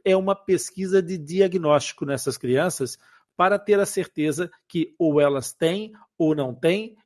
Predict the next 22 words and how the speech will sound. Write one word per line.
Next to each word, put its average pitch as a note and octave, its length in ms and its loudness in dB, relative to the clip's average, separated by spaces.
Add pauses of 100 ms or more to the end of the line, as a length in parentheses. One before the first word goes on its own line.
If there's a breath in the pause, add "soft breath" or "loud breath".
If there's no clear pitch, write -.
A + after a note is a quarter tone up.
e G3+ 100 -2
se - 200 -8
têm, A#3 540 -2 (200)
se - 220 -8
o G#3 40 -4
palato F3+ 520 -2
tem G3 300 -4
alguma E3 420 -2
limitação D#3+ 760 -4
de C#3 120 -8
movimentação, C#3 840 -4 (320 loud breath)
para G#3 160 0
que G#3 180 -10
eles G#3 260 -2
fiquem E3+ 360 -2
pré-avisados, D3 1080 0 (280 soft breath)
para D#3 120 -4
que D#3 160 -10
não F3+ 360 -2
haja D3 320 0
nenhuma E3 380 -6
intervenção E3 800 -2